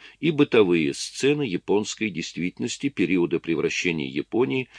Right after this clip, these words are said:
в один из трех капиталистических центров мирового экономического соперничества.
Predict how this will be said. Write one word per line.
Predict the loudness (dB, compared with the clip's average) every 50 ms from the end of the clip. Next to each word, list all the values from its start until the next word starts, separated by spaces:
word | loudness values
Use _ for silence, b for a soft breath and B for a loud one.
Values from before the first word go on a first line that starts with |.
| B B B
в | -2 0
один | 2 2 2 4 2 2 4 2 0 -2 -4 -4
из | -4 -2 0 0 0
трех | 0 0 2 2 2 0 -2
капиталистических | -6 -8 -8 -4 -2 -2 -2 -2 -4 -6 -6 -8 -8 -6 -8 -8 -6 -4 -6 -6 -6 -8
центров | -8 2 4 4 4 4 2 -2 -2 -4 -4 -4 -6
мирового | -4 -2 0 2 2 2 2 2 2 2 2 0
экономического | -2 -4 -6 -6 -6 -4 -6 -6 -6 -10 -8 -6 -4 -4 -4
соперничества. | -4 -4 -6 -4 -6 -8 -8 -8 -14 -18 -16 -16 -16 -16 -16 -16 -18